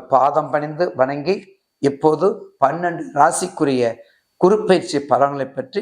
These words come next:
இப்போது பதிவு செய்ய காத்துள்ளேன். அடுத்து நாம் காண இருப்பது மிதுன ராசி.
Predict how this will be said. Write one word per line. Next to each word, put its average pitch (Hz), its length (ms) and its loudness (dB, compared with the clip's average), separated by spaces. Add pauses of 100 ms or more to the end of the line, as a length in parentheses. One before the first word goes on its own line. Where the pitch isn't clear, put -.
இப்போது 135 460 -2
பதிவு 113 320 -4
செய்ய 117 280 0 (180)
காத்துள்ளேன். 101 600 -4
அடுத்து 180 240 2
நாம் 156 220 2
காண 196 400 2
இருப்பது 156 500 0
மிதுன 160 480 0
ராசி. 120 440 -2